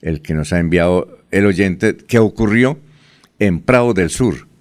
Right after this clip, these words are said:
ahí en Florida Blanca, cerca al barrio Santana. Y el otro, eh, muchacho que andaba con ella es Gabriel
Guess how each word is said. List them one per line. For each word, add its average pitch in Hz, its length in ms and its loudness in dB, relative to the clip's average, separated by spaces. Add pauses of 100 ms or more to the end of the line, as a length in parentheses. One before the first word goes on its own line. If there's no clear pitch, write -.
ahí 90 260 2
en 87 100 0
Florida 80 340 -2
Blanca, 90 360 -2
cerca 98 320 -4
al 85 220 -4
barrio 82 280 -2
Santana. 76 580 -4 (440)
Y 185 420 0
el 110 140 0
otro, 139 640 -2 (380)
eh, 58 360 -12
muchacho 113 720 -2
que 64 240 -6
andaba 65 420 -2
con 117 200 0
ella 107 360 -2
es 101 220 0
Gabriel 120 640 2